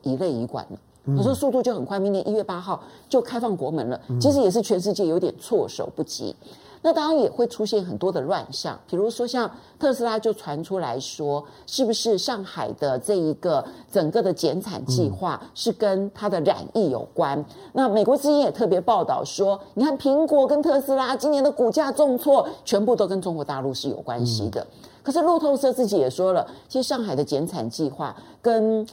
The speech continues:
Speaker 1: 这个疫情无关，而是他们的既定计划。那么另外呢，这个苹果供应链也觉得明年其实呢，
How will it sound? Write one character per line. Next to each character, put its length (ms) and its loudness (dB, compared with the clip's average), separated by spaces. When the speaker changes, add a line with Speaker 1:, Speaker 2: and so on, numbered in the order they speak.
Speaker 1:
这 180 2
个 320 0
疫 140 4
情 260 -4
无 100 -2
关， 220 -4
而 100 -4
是 80 -6
他 140 -4
们 160 0
的 100 2
既 280 0
定 260 0
计 240 -4
划。 340 -6
那 120 2
么 140 6
另 260 4
外 180 0
呢， 260 0
这 140 2
个 120 4
苹 280 0
果 160 4
供 220 0
应 120 2
链 200 2
也 240 2
觉 320 0
得 240 4
明 260 6
年 300 4
其 280 -2
实 280 -4
呢， 200 -2